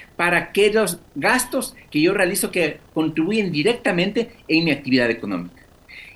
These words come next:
En ese sentido, la Corte Constitucional nos dice que no existe un derecho como tal al, a de, a las, a este tipo de deducciones. Y lo que dice es de que, pone el caso, no se ha afectado el derecho a la salud. El hecho de quitar,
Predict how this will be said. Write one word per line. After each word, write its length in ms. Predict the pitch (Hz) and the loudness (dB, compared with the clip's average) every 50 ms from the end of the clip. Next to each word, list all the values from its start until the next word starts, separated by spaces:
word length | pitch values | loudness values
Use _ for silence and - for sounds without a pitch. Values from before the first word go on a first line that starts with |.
| - - _ _ - - | -20 -20 _ _ -4 0
En 120 | 175 196 | 0 2
ese 180 | 240 247 - 269 | 2 2 2 0
sentido, 400 | 226 247 214 - 190 190 202 202 | 0 0 0 0 2 4 4 4
la 120 | 180 143 | 4 4
Corte 220 | - 175 165 180 175 | 0 0 -2 -2 -2
Constitucional 580 | 170 165 143 - 139 135 - 175 180 196 202 | -2 -2 -4 -4 -6 -6 -4 -2 0 0 0
nos 200 | 196 180 156 131 | 0 0 0 0
dice 320 | 139 170 170 - 190 - - - - - - | 0 -2 -2 -2 -4 -6 -8 -12 -20 -10 -4
que 100 | 160 151 | -2 -2
no 200 | 156 165 208 233 | 0 2 2 2
existe 360 | 220 - - 240 - - - | 0 0 0 0 0 0 -2
un 200 | 214 202 190 175 | -2 -2 -2 0
derecho 560 | - 147 143 185 240 254 - - 262 - - | 2 2 4 4 4 4 2 0 -4 -2 -2
como 280 | - 139 127 120 113 117 | -2 -2 -2 -2 -2 -2
tal 280 | - 127 156 190 196 - - - - - - - | -2 -2 -2 -2 -4 -8 -12 -20 -20 -18 -8 -2
al, 600 | 147 147 147 143 139 135 131 127 123 117 107 - 135 | 0 2 2 4 4 4 4 4 2 0 -2 -2 -2
a 100 | 135 135 | -2 -2
de, 180 | 127 139 151 - | 0 0 -2 -2
a 80 | 143 135 | -2 -2
las, 460 | 131 123 120 117 117 117 113 113 - - | 0 0 -2 -2 -2 -2 -2 -2 -4 -4
a 120 | 147 147 | -4 -4
este 180 | 143 139 - 151 | -4 -4 -4 -6
tipo 300 | 135 - 143 143 139 131 | -4 -4 -4 -2 -2 -4
de 160 | 113 113 110 | -2 -2 -2
deducciones. 680 | 101 98 101 101 98 - - 185 202 180 123 - - - - - - - | -2 -2 -4 -6 -6 -4 -2 -2 0 0 -2 -4 -8 -14 -18 -20 -12 -6
Y 80 | - 147 | -2 0
lo 100 | 190 196 | 0 2
que 100 | 185 190 | 2 2
dice 240 | 202 220 214 233 214 | 0 0 0 0 0
es 100 | 208 - | 0 2
de 160 | 202 196 196 | 0 0 0
que, 200 | 196 180 180 - - - - - _ _ _ _ _ | -2 -6 -6 -8 -14 -20 -20 -20 _ _ _ _ _
pone 200 | - 196 220 226 | 0 2 2 2
el 120 | 220 202 | 2 0
caso, 400 | - 175 170 180 175 185 160 - - - - - | 0 0 -2 0 0 -2 -6 -8 -10 -14 -18 -10
no 220 | - 175 202 247 247 | -4 0 0 2 2
se 100 | 233 - | 2 0
ha 60 | 220 | -4
afectado 400 | - - 175 - - 196 202 208 | -2 -4 -4 -4 -2 -2 0 2
el 100 | 214 196 | 0 0
derecho 320 | 160 151 143 160 170 - 160 | 0 0 0 0 0 -2 -4
a 40 | 135 | -4
la 100 | 120 - | -4 -4
salud. 340 | - 113 123 185 180 - - - - _ _ - - - | -6 -4 -4 -4 -4 -4 -8 -14 -20 _ _ -20 -16 -8
El 180 | - 180 196 226 | -2 0 2 2
hecho 240 | 254 247 - 277 254 | 2 2 2 0 2
de 160 | 233 214 - | 2 0 -2
quitar, 640 | - 185 165 - - 175 185 208 226 202 - - | -4 -8 -10 -6 -2 0 2 2 2 0 -2 -6